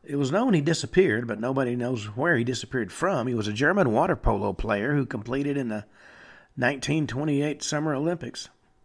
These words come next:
missing in action in either forty-four or early forty-five. His official date of death was established, uh, by court order December twenty-fourth, nineteen forty-five.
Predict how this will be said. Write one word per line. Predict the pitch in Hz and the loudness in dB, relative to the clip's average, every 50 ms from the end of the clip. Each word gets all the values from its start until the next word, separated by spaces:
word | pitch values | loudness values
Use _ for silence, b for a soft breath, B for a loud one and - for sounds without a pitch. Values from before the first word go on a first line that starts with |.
| _ - | _ -6
missing | 135 135 - - 143 131 | -4 -4 0 0 0 0
in | 123 120 | 2 4
action | 120 123 120 - - - 139 | 4 4 2 0 -2 -6 -4
in | 143 110 101 98 - _ _ _ _ _ - | -4 -4 -6 -8 -10 _ _ _ _ _ -8
either | 139 131 113 113 | -6 -4 -4 -4
forty-four | - - - 135 131 123 123 120 - - 117 123 139 143 | -6 -4 -4 -2 0 0 -2 -2 -4 -4 -4 -2 -2 -2
or | 123 104 107 135 | -2 -2 -2 -2
early | 135 117 | -2 -2
forty-five. | 107 - 127 127 120 110 101 - 120 135 151 135 113 113 110 - _ B B B B B B B B B B B B B B - | -4 -2 -4 -2 -2 -2 -4 -2 -2 -2 0 0 -2 -6 -8 -10 _ B B B B B B B B B B B B B B -8
His | 147 120 | -6 -4
official | - - 170 147 - 127 | 0 2 2 2 2 2
date | 117 117 135 139 127 | 0 2 2 2 2
of | 123 113 | 2 0
death | 110 123 123 127 127 - | 0 0 0 0 0 -2
was | 117 104 104 101 - - - - - - - - | -4 -6 -4 -4 -6 -6 -6 -8 -10 -16 -12 -8
established, | 127 - - 135 131 131 123 107 135 135 - - - - | -6 -4 -2 0 0 0 0 -2 -2 -4 -4 -6 -6 -4
uh, | 127 113 107 107 104 101 | -2 -2 -2 -2 -2 -4
by | 101 107 110 107 | -4 -4 -4 -6
court | 104 - - 127 117 107 | -4 -6 -6 -4 -2 -2
order | 104 120 131 131 117 104 | 0 -2 -2 -2 -2 -2
December | 107 113 110 - 120 104 107 | -2 -4 -4 -4 -4 -4 -6
twenty-fourth, | 104 - 120 110 110 95 - - 117 120 104 - | -6 -6 -6 -6 -6 -6 -6 -6 -4 -4 -4 -6
nineteen | 104 101 98 - 107 101 | -6 -8 -8 -8 -10 -12
forty-five. | - 104 104 104 98 - - 107 104 110 110 - | -10 -10 -10 -10 -10 -10 -12 -12 -12 -12 -14 -16